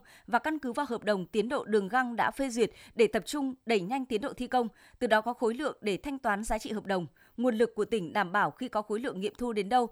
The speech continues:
sẽ thanh toán đến đấy. Phó Chủ tịch Ủy ban Nhân dân tỉnh cũng yêu cầu các đơn vị giám sát phải đảm bảo đủ người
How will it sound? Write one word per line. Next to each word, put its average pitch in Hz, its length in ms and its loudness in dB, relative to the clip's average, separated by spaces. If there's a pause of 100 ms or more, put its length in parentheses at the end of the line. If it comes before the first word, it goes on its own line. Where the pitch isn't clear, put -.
(160)
sẽ - 260 0
thanh 247 140 -6
toán 185 180 0
đến 202 140 -6
đấy. 202 260 0 (440)
Phó 262 120 4
Chủ 320 140 -2
tịch 254 120 -2
Ủy 214 160 -4
ban 277 140 0
Nhân 262 100 -2
dân 254 180 0
tỉnh 185 160 -4
cũng 180 140 -6
yêu 269 180 -4
cầu 208 220 2
các 285 160 -8
đơn 269 120 -6
vị 220 160 -6
giám 202 220 0
sát 339 260 -8
phải 220 100 -4
đảm 190 200 0
bảo 185 260 -2
đủ 208 180 2
người 185 380 0